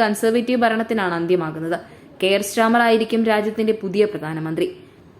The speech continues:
ഇന്ന് തന്നെ അദ്ദേഹം പ്രധാനമന്ത്രിയായി ചുമതലയേൽക്കും. ജനങ്ങൾ പറഞ്ഞു അവർ മാറ്റത്തിന്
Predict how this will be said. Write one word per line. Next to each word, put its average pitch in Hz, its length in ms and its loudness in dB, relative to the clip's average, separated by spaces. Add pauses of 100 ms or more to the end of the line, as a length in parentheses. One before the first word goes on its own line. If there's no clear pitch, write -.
(120)
ഇന്ന് 311 320 4
തന്നെ 285 280 2
അദ്ദേഹം 247 460 0
പ്രധാനമന്ത്രിയായി 226 720 2
ചുമതലയേൽക്കും. 165 720 -2 (140)
ജനങ്ങൾ 208 500 2
പറഞ്ഞു 208 340 2 (200)
അവർ 202 280 2 (100)
മാറ്റത്തിന് 196 600 -2